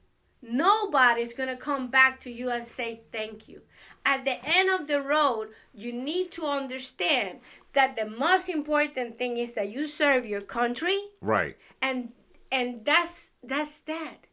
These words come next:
Speaker 1: It's nothing else.
Speaker 2: Man, a bundle of knowledge going into twenty twenty-four, where can we find your book? Well, how can we get it? How can we get a copy?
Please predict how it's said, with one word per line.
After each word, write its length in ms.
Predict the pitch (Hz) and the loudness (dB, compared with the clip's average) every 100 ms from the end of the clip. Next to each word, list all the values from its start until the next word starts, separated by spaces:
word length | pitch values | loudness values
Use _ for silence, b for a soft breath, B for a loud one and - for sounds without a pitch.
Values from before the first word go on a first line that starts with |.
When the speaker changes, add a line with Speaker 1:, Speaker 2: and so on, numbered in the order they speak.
| _ _ _ _ _ | _ _ _ _ _
Speaker 1:
It's 160 | 262 240 | -12 -6
nothing 500 | 262 285 294 311 294 | -4 -4 -4 -4 -4
else. 560 | 277 175 - - - - _ _ _ - - | -4 -10 -16 -20 -20 -20 _ _ _ -20 -12
Speaker 2:
Man, 680 | 104 127 160 151 135 110 92 - _ - | -4 2 6 6 4 2 0 -10 _ 4
a 240 | 139 131 | 8 8
bundle 800 | 104 92 87 165 208 202 185 160 | 6 -2 6 8 8 8 8 8
of 80 | 135 | 6
knowledge 680 | 135 131 120 117 - - - _ - | 8 8 8 4 -2 -10 -12 _ -4
going 300 | 110 139 135 | 4 6 6
into 140 | 123 117 | 4 0
twenty 300 | - 131 120 | 0 0 0
twenty-four, 800 | 123 120 110 110 110 104 107 - _ _ - | 0 0 0 2 6 6 4 -2 _ _ -14
where 320 | 123 151 208 | 2 8 8
can 160 | 208 | 8
we 100 | 185 | 0
find 360 | 165 151 135 127 | 2 4 4 4
your 100 | 123 | 0
book? 440 | 98 107 107 - - | 0 2 0 -2 -4
Well, 140 | 120 | 0
how 180 | 135 139 | 6 4
can 160 | 143 151 | 4 -4
we 80 | |
get 260 | 131 120 113 | -2 2 2
it? 220 | 110 - | 2 0
How 120 | 113 | 0
can 140 | 139 185 | 0 2
we 60 | |
get 120 | 165 156 | 2 2
a 40 | |
copy? 500 | - 120 110 117 107 | 4 4 4 0 -6